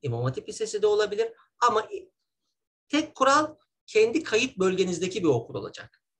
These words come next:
Yani, e, velilerimiz, öğrencilerimiz şunu diye olabilir. "Ya ben kendi kayıt bölgemdeki okulları bilemiyorum." Hani nerelerden bulabileceğinizi anlatmaya çalıştım. Dediğim gibi okullardaki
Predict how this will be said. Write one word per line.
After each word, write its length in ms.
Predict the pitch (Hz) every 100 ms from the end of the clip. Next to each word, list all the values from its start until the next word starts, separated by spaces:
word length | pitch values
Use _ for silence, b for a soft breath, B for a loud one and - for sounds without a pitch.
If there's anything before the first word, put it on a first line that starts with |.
| _ _ _ _ -
Yani, 400 | 214 233 427 - _ -
e, 100 | 170 170 170 165 170
velilerimiz, 560 | 233 233 220 208 208
öğrencilerimiz 560 | 214 214 214 202 208 214
şunu 300 | - 214 202
diye 120 | 208
olabilir. 540 | 208 214 214 220 190
"Ya 160 | 208 226
ben 140 | 226
kendi 240 | 214 202 208
kayıt 260 | 214 220
bölgemdeki 520 | 196 196 196 196 190 202
okulları 400 | - 175 - 175
bilemiyorum." 500 | 175 165 127 107 - _ _ _ _ _
Hani 320 | 285 233 - - -
nerelerden 720 | 240 311 330 269 226 226 202
bulabileceğinizi 760 | 220 233 226 226 226 220 220 -
anlatmaya 640 | 214 214 208 202 190 185
çalıştım. 580 | - 214 208 - 233 160
Dediğim 420 | 175 170 208 262 269
gibi 160 | 180
okullardaki 960 | 160 180 180 214 208 202 202 196 240